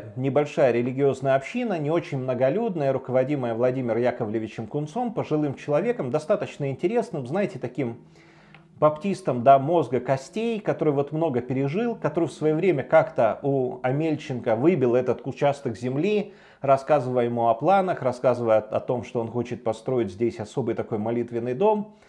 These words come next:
Но он строил там своими силами, силами своей религиозной общины, привлекая помощь какую-то извне, но понял, что сам не справляется, и заключил определенный договор с Большим Баптистским Союзом, потому что он все равно был частью этого союза.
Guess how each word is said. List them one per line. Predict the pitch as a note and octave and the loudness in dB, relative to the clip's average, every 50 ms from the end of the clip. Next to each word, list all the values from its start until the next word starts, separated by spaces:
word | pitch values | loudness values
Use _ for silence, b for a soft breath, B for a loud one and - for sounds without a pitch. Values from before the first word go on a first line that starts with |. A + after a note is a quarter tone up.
| b b b b b b b b b | b b b b b b b b b
Но | E3 G3 F#3+ E3 | 2 4 4 4
он | C3 B2 | 2 0
строил | - - - G#3+ A3+ A3 G#3+ G3 F3 | -4 0 4 6 6 6 6 4 2
там | - C3+ A#2 A#2 A2+ | 2 0 0 0 -2
своими | - - - C#3+ E3+ G#3 G#3+ G3 F3+ | -8 -4 0 2 2 4 4 2 0
силами, | F#3 - - F3 D#3+ D3+ C#3 C3+ C3 B2 | -2 -4 -4 -2 0 0 0 0 -2 -6
силами | B2 - - D#3+ D3+ B2+ B2 B2 | -8 -4 -4 -2 0 0 -2 -2
своей | A#2+ - - B2 A#2+ A2 | -4 -2 -2 0 2 2
религиозной | A#2 A2 G#2 G#2 B2 E3 G3+ F#3+ D3+ D#3 D3+ C#3+ | 2 0 -2 -2 0 2 2 2 0 0 -2 -2
общины, | C3 - - - D3 C3 B2 A2+ | -4 -6 -6 -6 -6 -4 -4 -6
привлекая | - - A#2 A#2 B2+ C3 - C#3 C3 B2 A#2 G#2 | -2 -2 -2 0 0 0 2 4 6 6 6 4
помощь | - - F#3 G#3 G#3+ G3 F3 D3 - | 2 4 2 4 4 2 -2 -4 -4
какую-то | - D3+ C#3 - D#3 C#3+ C#3+ C#3+ C#3 B2+ | -4 -4 -4 -2 -2 -2 -2 -2 -2 -4
извне, | B2 A2+ A2+ B2 C3 C3+ B2+ A#2 G#2+ | -2 -4 -4 -4 -4 -2 -2 -2 -2
но | G#2+ G#2+ G#2+ | -2 -4 -2
понял, | - F3 F3 D3+ B2+ A#2 G2+ | 0 0 0 2 0 -4 -4
что | - - B2+ | -6 -10 -8
сам | A#2+ - C#3 B2 A#2+ | -2 -2 -2 -2 -2
не | A#2 - | -6 -8
справляется, | - - B2 C3+ C#3+ F#3 G#3+ G#3+ G3+ - - - C#3+ | -6 -2 -2 0 2 2 2 2 2 0 -2 -2 -2
и | B2 A2+ | -2 -2
заключил | G#2+ A#2 - B2+ B2+ - - C#3 B2+ | -4 -6 -8 -8 -10 -6 -2 0 0
определенный | A#2+ - B2+ A2+ B2 B2 B2+ B2 A#2+ A2+ | 0 -2 -4 -6 -4 -2 -2 -2 -2 -2
договор | G2+ A2+ G#2 A#2+ A#2+ A#2 A2 G2+ | -4 -2 -2 0 0 0 0 -2
с | F#2+ | -2
Большим | G2 A2+ A#2 - - B2+ G#2 | -2 -4 -4 -2 -6 -6 -4
Баптистским | G#2 G#2 - B2 G#2+ - - G#2+ F#2+ | -4 -4 -6 -8 -10 -8 -8 -10 -6
Союзом, | - B2+ C#3+ G3+ A3 F3+ D#3+ C3+ | -4 -4 -4 -2 -2 -2 -4 -4
потому | A#2+ A#2+ G#2 A#2+ A#2 A2 | -4 -2 -2 -2 -2 -2
что | - - | -8 -8
он | G#2+ G#2 | -10 -8
все | - - - | -6 -6 -4
равно | D#3 G3+ A#3 A3+ | -4 -2 -4 -4
был | G3 F#3+ F#3 | -2 -4 -4
частью | F#3+ F3+ F3+ D3+ - - D#3+ | -4 -4 -6 -4 -2 -2 -4
этого | D3+ D3+ C#3 C#3 C3+ | -2 -2 -2 -2 -2
союза. | - - C3+ C3 C#3 B2+ A#2+ A2+ G#2+ G2+ B | -2 -2 -2 0 0 -2 0 0 -2 -2 B